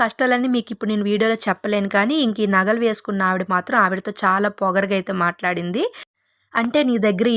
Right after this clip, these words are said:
ఏమీ లేదు కదా" అన్నట్లుగా అయితే మాట్లాడింది. నిన్న సైడ్నే వింటున్నాను ఆవిడ మాటలైతే. So ఆ మాటలకి ఈవిడ వచ్చేసి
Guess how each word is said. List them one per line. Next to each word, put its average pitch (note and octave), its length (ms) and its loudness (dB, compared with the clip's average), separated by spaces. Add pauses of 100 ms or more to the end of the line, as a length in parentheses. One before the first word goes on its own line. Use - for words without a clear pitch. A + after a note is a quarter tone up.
ఏమీ A3 260 0
లేదు G3+ 320 2
కదా" G#3+ 180 2 (120)
అన్నట్లుగా G#3 480 0
అయితే A3 140 2 (100)
మాట్లాడింది. G3 640 2
నిన్న G#3 180 2 (120)
సైడ్నే G3 480 2
వింటున్నాను F#3 540 -2
ఆవిడ F3 220 0
మాటలైతే. F3 520 -2 (500)
So C4 80 4 (160)
ఆ - 20 2 (140)
మాటలకి B3+ 520 2 (120)
ఈవిడ G#3+ 240 0
వచ్చేసి A#3+ 340 -2